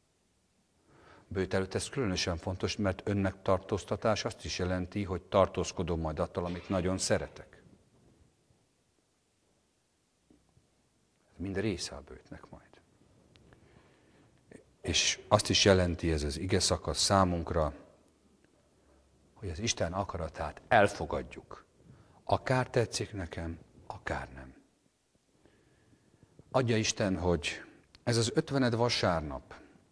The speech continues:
egy ilyen felkészítő lehessen a számunkra. Hogy a vakságból nyíljon meg a szemünk. És vegyük észre azt a Krisztust, aki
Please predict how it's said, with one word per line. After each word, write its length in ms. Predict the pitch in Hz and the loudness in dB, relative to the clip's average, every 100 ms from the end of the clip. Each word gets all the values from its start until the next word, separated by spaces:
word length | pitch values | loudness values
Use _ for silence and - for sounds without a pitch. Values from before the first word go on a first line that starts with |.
| _ | _
egy 160 | - 110 | -8 -2
ilyen 220 | 131 123 | 0 2
felkészítő 1500 | 110 - 127 113 - 92 82 - - 82 - - 82 73 71 | 0 2 2 2 -2 -4 -2 0 -2 -4 -8 -10 -8 -8 -10
lehessen 560 | - 85 71 67 - 76 | -8 -6 -6 -4 -4 -4
a 40 | |
számunkra. 760 | 69 - 71 67 67 82 - - _ _ _ _ _ _ _ _ _ _ _ - | -8 -10 -10 -12 -14 -16 -18 -20 _ _ _ _ _ _ _ _ _ _ _ -8
Hogy 180 | - 107 | -2 4
a 280 | 101 98 - | 4 4 0
vakságból 1120 | 107 107 127 - - 120 98 98 98 95 110 | 0 8 8 8 2 4 4 4 2 4 4
nyíljon 420 | 107 110 98 87 | 4 2 2 0
meg 180 | 85 87 | -2 -2
a 60 | 87 | -4
szemünk. 720 | - 90 73 65 - - - _ _ _ _ _ _ - _ _ _ - | -4 -4 -6 -12 -16 -20 -20 _ _ _ _ _ _ -20 _ _ _ -10
És 220 | - - - - | 0 0 0 0
vegyük 360 | 101 104 92 - | 6 6 6 4
észre 320 | 95 - 78 | 4 4 2
azt 220 | 90 - | 0 -2
a 80 | 90 | -6
Krisztust, 840 | 95 104 - 123 127 - - - - _ _ _ _ _ _ _ _ _ _ - | -2 -2 0 -2 -4 -10 -14 -20 -20 _ _ _ _ _ _ _ _ _ _ -6
aki 300 | 98 104 | -4 -2